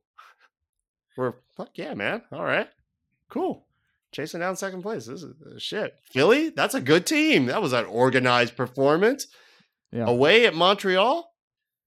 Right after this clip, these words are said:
Speaker 1: All right. Poutine puns. Yeah, this feels great. Vibes are high.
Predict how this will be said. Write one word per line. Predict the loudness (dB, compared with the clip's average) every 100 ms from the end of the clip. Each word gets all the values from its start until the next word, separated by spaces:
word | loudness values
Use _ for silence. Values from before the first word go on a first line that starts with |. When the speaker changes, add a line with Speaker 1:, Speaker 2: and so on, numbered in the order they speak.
| _ _ _ -14
Speaker 1:
All | -10
right. | -6 -4 -2 -2 -4 _ _ _
Poutine | -8 -6 -4 -4 -2
puns. | 0 0 -4 -10 -16 _
Yeah, | -8 -4 -2 -2
this | -4
feels | -6 -10 -8
great. | -8 -8 -10 _ _ _ _ -20 -10
Vibes | -6 -4 -4 -4
are | 0
high. | 2 4 2 0